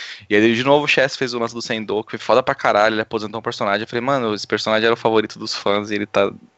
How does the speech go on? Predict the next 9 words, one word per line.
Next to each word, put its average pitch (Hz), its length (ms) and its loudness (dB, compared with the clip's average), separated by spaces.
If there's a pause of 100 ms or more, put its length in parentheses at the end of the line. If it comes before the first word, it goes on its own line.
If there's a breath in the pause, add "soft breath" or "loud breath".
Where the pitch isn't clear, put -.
(300)
dando 104 240 4
tchau 120 320 4
pro - 160 -2
cara, - 400 2
velho." 392 360 0 (540 loud breath)
E 117 60 2
ele 127 100 6
fez 151 280 2
isso 143 280 -2